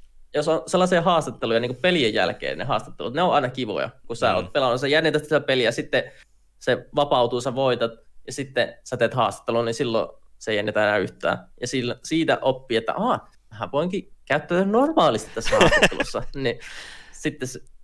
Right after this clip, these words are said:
Speaker 1: sitten se tuntuu paljon helpommalle se ennen peliä haastatteluakin se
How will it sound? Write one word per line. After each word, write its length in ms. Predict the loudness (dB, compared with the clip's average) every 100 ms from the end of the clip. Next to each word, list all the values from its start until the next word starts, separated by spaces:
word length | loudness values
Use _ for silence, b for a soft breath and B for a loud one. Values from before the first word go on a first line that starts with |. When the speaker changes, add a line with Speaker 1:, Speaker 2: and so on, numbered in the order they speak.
| -18
Speaker 1:
sitten 400 | -6 -6 -6 -4
se 120 | -2
tuntuu 480 | -2 -2 0 -2 -2
paljon 160 | 0 2
helpommalle 440 | 4 2 2 2
se 300 | 2 0 -2 -8 _
ennen 260 | 0 0 0
peliä 240 | -2 -4
haastatteluakin 580 | -2 -4 -6 -12 -12 -10
se 140 | -14